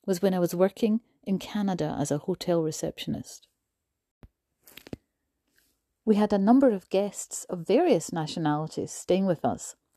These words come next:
including a group of German and Irish guests. One day, a lady approached me at the front desk and asked me a question.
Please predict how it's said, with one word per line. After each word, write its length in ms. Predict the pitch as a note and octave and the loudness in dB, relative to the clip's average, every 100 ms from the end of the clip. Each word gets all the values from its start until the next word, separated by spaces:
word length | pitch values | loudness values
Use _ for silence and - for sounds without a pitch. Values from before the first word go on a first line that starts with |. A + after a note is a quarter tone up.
| _ _ _ _ _ - | _ _ _ _ _ 0
including 440 | A3+ D#4 D#4 A#3 | 2 4 4 4
a 80 | F#3 | 4
group 260 | B3 - | 4 4
of 180 | F3+ E3 | 2 0
German 520 | - G3+ G#3+ D3 - - - | 2 2 4 0 -4 -8 -4
and 140 | E3+ | -2
Irish 480 | D3+ D#3+ F3 C#3+ - | -2 -2 -2 -4 -4
guests. 600 | C#3 F#2 - - - - _ _ _ _ _ _ _ _ _ _ _ _ _ _ _ _ _ _ _ - | -4 -4 -6 -12 -14 -14 _ _ _ _ _ _ _ _ _ _ _ _ _ _ _ _ _ _ _ 4
One 240 | C#4 E4 | 6 6
day, 300 | F#3+ C#3+ D#3 - | 4 4 2 -2
a 80 | |
lady 340 | G3 A3+ C4 G3 | 4 6 6 2
approached 540 | - - B3+ - - | 2 2 2 0 -10
me 180 | E3+ D#3 | -8 -6
at 140 | D#3+ | -8
the 80 | E3 | -8
front 260 | - E3+ - | -4 -4 -2
desk 460 | C4+ F3+ - - _ _ - | -2 -2 -6 -18 _ _ -2
and 140 | A#3+ | 0
asked 240 | G#3 F#3+ - | 2 -2 -2
me 80 | G3 | -4
a 40 | |
question. 520 | - A#3+ - - - | 0 0 0 -4 -8